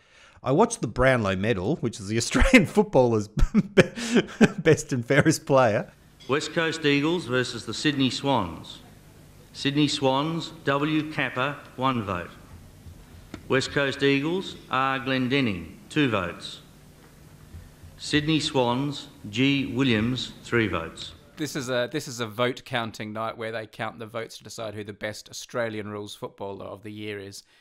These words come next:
Speaker 3: And it's famously very tedious 'cause they go through every game and say who got how many votes.
Speaker 2: Richmond versus Footscray. Richmond, J Manton,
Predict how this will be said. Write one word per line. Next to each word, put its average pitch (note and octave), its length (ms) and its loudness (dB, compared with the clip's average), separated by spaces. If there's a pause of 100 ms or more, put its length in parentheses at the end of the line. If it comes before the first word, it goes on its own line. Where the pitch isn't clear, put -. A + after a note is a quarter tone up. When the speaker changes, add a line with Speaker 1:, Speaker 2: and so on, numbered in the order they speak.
(160)
Speaker 3:
And B2+ 100 -12
it's - 140 -14
famously D3 460 0
very A#2+ 180 -2
tedious A#2+ 500 -6
'cause - 120 -16
they A#2+ 120 -6
go B2 180 -6
through A#2 280 -12
every A2 260 -8
game G#2+ 380 -8
and G2+ 100 -14
say A2 300 -12
who A#2+ 100 -8
got A2+ 240 -14
how A2+ 100 -8
many G#2+ 220 -10
votes. G#2 460 -12 (100)
Speaker 2:
Richmond E3+ 400 -2
versus D#3+ 400 -2
Footscray. G2 640 -2 (480)
Richmond, E3+ 560 -2 (100)
J D#3 300 0
Manton, D3 560 -4